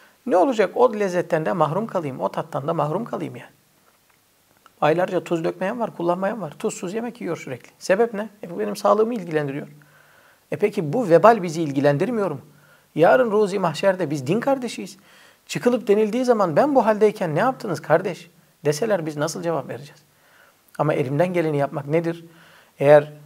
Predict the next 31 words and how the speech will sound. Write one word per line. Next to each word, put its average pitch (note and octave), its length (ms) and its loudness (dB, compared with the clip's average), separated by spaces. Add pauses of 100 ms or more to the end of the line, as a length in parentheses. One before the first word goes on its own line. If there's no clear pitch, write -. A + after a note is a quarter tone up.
devletim D3 760 0
bu D#3+ 120 -2
konuda D#3 320 0
bana D#3+ 180 0
bir E3 100 -2
vazife C#3+ 400 -2
veriyorsa D#3 480 -2 (180)
hemen C#3+ 280 -4
en E3+ 160 -2
önde C#3 320 -2 (680)
gideceğim. B2 340 -6 (560)
Yani A#2+ 260 -6 (220)
bu E3 100 2
noktada F#3 500 2 (220)
tabi C#3+ 340 2
olduğum C#3+ 420 0
devlet D3 320 2
hangi G#3+ 560 -2 (260)
kararı D3+ 400 6
alıyorsa G3+ 540 2
en G#3+ 220 2
önde D#3 280 0
olacağım. C3 340 0 (160)
Ama C#3 160 -6
onun F#3+ 240 0
haricinde D#3 520 0
elimden F3+ 320 0
ne A3+ 60 0
geliyor? D#3 320 -2
Boykot D#3+ 380 2
mu? B2 100 -6